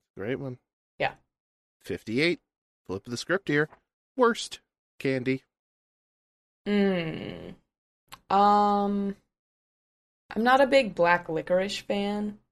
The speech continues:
Speaker 2: so I'm
Speaker 1: No
Speaker 2: gonna say
Speaker 1: one is.
Speaker 2: I know, I
Speaker 1: <laughs>
Speaker 2: know.
Speaker 1: No
Speaker 2: I
Speaker 1: one
Speaker 2: know,
Speaker 1: is.
Speaker 2: I know someone who likes it,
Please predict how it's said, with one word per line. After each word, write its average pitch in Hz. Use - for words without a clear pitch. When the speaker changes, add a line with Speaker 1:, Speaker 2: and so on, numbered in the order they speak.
Speaker 2:
so -
I'm 180
Speaker 1:
No 175
Speaker 2:
gonna 120
say 123
Speaker 1:
one 123
is. 113
Speaker 2:
I 269
know, 269
I 240
Speaker 1:
<laughs> -
Speaker 2:
know. 240
Speaker 1:
No 226
Speaker 2:
I 262
Speaker 1:
one 277
Speaker 2:
know, 330
Speaker 1:
is. -
Speaker 2:
I 262
know 285
someone 277
who 233
likes 180
it, 170